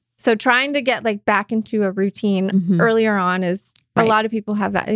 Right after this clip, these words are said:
Speaker 1: know,
Speaker 2: Yeah.
Speaker 1: that's common
Speaker 2: Right.
Speaker 1: sense for most people.
Speaker 2: Right.
Speaker 1: Um, and then a lot of times things like going back to school shopping or picking out, like, a new backpack or
Speaker 2: Right.
Speaker 1: something like that is kind of like a,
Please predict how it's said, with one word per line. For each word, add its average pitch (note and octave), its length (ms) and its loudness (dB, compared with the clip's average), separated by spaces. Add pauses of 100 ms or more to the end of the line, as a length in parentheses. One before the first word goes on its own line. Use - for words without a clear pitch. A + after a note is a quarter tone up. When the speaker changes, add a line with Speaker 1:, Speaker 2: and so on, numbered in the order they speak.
Speaker 1:
know, G#3 40 4
Speaker 2:
Yeah. - 140 2
Speaker 1:
that's G3 240 -8
common G#3+ 300 -2
Speaker 2:
Right. G#3 60 -4
Speaker 1:
sense G#3+ 220 -2
for A3+ 80 0
most G#3 280 0
people. G#3 300 0
Speaker 2:
Right. F#3+ 220 0 (420)
Speaker 1:
Um, G3 460 0 (720)
and B3+ 100 2
then B3+ 160 2
a B3 80 2
lot C4 220 2
of E4+ 80 -4
times C4 400 -2
things B3+ 340 -2
like G#3 320 -2 (180)
going A3 380 0
back G3 260 -2
to G#3 100 -8
school G3+ 220 -6
shopping F#3 380 -4
or F3 80 -2
picking G#3+ 320 -2
out, F#3 220 0
like, - 160 -6 (300)
a G#3 60 2
new C#4+ 280 4
backpack A#3+ 500 2
or - 20 -2
Speaker 2:
Right. - 120 0
Speaker 1:
something C4+ 200 -2
like G#3+ 180 -2
that A3 220 2
is G3+ 140 -6
kind C#4 280 -2
of C#4 140 -2
like A3+ 200 -2
a, F#3 320 -2